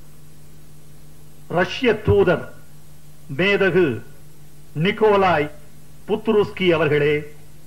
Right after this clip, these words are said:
இந்திய ரஷ்ய வர்த்தக சபையுடைய தலைவர் வி எம் லட்சுமி நாராயணன் அவர்களே, இஸ்கப் இசைப்பள்ளியினுடைய தலைவர் உமா துரைசாமி அவர்களே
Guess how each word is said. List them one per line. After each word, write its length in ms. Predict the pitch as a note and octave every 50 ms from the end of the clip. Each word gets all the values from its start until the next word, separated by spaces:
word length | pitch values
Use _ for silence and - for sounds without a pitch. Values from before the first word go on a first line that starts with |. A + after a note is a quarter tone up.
| - - - - - - - - - - - - - - - -
இந்திய 580 | C3+ F3+ G#3+ A3 G#3+ A3 A3+ G#3+ G#3 A3 G#3+ G#3
ரஷ்ய 580 | - E3 F#3 F#3 - - - G3+ G#3+ G#3+ G#3+
வர்த்தக 460 | E3 C#3 D#3+ E3+ E3 - - A3+ F3+ G3+
சபையுடைய 680 | - G3 F#3 F3+ F#3+ F#3 F3 D#3+ E3 E3+ F3 E3 -
தலைவர் 600 | - E3+ F3+ F#3 F3+ F3+ E3 - - - - - - - - - - - - - - - - - - - - C#3
வி 160 | E3+ G3+ G3+
எம் 200 | G3+ F#3+ E3+ D#3+
லட்சுமி 360 | D#3+ F#3+ F#3 - - A3 G#3+
நாராயணன் 360 | G3+ F#3 F3 F3 F3 E3+ D#3+
அவர்களே, 560 | D#3 D3+ D3 D3+ C#3+ C#3+ C#3+ D3 D3+ D3 D3 - - - - - - - - - - - - - - - - - - - - - - - - D#3
இஸ்கப் 460 | E3 G#3+ A3 - - B3 A#3 A#3+ -
இசைப்பள்ளியினுடைய 880 | F#3+ - A#3 A#3 A3+ - G3+ G3+ F#3+ G3 G#3 G3+ G3 F#3+ F#3+ F3+ E3+ -
தலைவர் 500 | - F3 F#3 G3 F#3+ F#3 F3 D3+ - - - - - - - - - - - - - - - - - - - - -
உமா 360 | - D3 F3 F#3+ A3 G#3+ G3+
துரைசாமி 580 | E3 F3 F3+ G3+ G#3 G3+ G3 F#3+ F#3 F3+ F3 E3+
அவர்களே 520 | D#3+ D#3 D3 D3+ D3+ D3+ D#3 E3 E3 E3